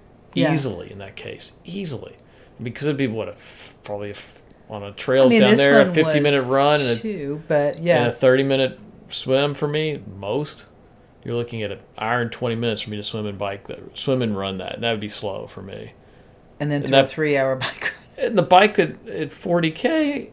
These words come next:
Speaker 2: uh, that's twenty-five miles. If I'm averaging eight, nine miles an hour, Capital View, eight miles an hour is not bad average. Nine
Speaker 1: Yeah.
Speaker 2: is s-, pretty solid. That's three hours.
Speaker 1: Yeah.
Speaker 2: That's, no,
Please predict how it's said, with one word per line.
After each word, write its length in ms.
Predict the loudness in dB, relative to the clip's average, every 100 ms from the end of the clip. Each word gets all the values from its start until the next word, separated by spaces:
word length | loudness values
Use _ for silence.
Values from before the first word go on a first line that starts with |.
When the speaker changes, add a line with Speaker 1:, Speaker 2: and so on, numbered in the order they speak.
| -12
Speaker 2:
uh, 120 | -12 -6
that's 140 | -6
twenty-five 560 | -2 0 0 4 2 4
miles. 340 | -2 -2 -6
If 160 | -6 -2
I'm 140 | 0
averaging 580 | 0 0 0 -2 -2 -6 -12 _ -20 _ -20 -20 -4
eight, 320 | 0 2 0 -6
nine 300 | -2 0 -2
miles 260 | -4 -4
an 100 | -4
hour, 100 | -4 -8 -12 0
Capital 360 | 0 2 0
View, 200 | 0 -2 0
eight 180 | 0 0
miles 240 | -2 -2
an 80 | -2
hour 100 | -2
is 100 | -2
not 320 | -2 -2 2
bad 260 | 4 6 6
average. 440 | 6 4 0 -4
Nine 320 | -4 0 4 4
Speaker 1:
Yeah. 80 |
Speaker 2:
is 120 | 4 0
s-, 560 | -6 -8 -8 -8 -8 -12 _
pretty 240 | -10 -8 -6
solid. 560 | 0 0 2 0 -2 -10 -20 _ _ _
That's 300 | -6 -4 -4
three 220 | 0 4 4
hours. 580 | 4 0 -4 -6 -10 -18 _ _
Speaker 1:
Yeah. 180 | -6 -6 -6 -20 -20 _
Speaker 2:
That's, 420 | -4 -2 -6 -10 _ -20 _ _ _ _ _ _ _
no, 760 | -12 -6 -4 -4 -4 -6 -6